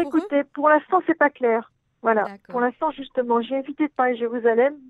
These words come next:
Speaker 2: parce que c'est pas clair. Parce que moi, on m'a fait plein de promesses.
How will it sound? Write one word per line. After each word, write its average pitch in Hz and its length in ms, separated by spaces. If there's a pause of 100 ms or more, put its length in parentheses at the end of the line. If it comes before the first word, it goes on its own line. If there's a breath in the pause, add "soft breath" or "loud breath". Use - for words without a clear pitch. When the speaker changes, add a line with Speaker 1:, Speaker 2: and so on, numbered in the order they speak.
(100)
Speaker 2:
parce 233 200
que 277 100 (100)
c'est 233 100
pas 202 120
clair. - 360 (500 soft breath)
Parce 240 180
que 285 100
moi, 285 260
on 330 60
m'a 277 120
fait 254 160
plein 269 160
de 254 60
promesses. 208 360